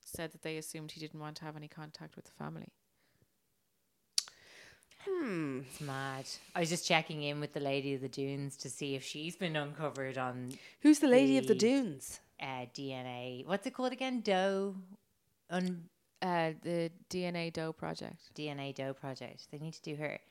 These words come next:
Speaker 3: You know her story. Um, the, it was a woman discovered in the seventies in the dunes. Um, she was found by a teenage girl.
Speaker 2: Where, where, in what
Speaker 3: Um,
Speaker 2: country?
Speaker 3: In the States,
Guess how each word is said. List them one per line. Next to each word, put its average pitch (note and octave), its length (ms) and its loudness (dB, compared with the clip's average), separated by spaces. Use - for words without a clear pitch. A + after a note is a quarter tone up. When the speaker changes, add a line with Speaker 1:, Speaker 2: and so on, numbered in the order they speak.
Speaker 3:
You F#3+ 120 -6
know G3 200 4
her G3+ 140 2
story. D#3 640 -2
Um, C3+ 500 -6
the, D3+ 600 -4
it - 60 -6
was E3+ 240 -2
a E3 120 0
woman E3 460 -4
discovered D#3 520 -2
in D3 100 -4
the C#3 80 -6
seventies D3 720 -2
in D3 140 -8
the C#3+ 100 -4
dunes. C#3+ 800 -6
Um, C3 540 -6
she - 180 -8
was D#3 140 -6
found D#3+ 720 2
by D3 140 0
a C#3+ 120 -2
teenage C#3+ 560 -6
girl. C#3 440 -2
Speaker 2:
Where, C4 240 6
where, A#3+ 200 -4
in D4 200 4
what C#4 140 8
Speaker 3:
Um, C#4 40 0
Speaker 2:
country? C4+ 360 2
Speaker 3:
In E3 320 -2
the D3+ 80 -6
States, E3 640 -2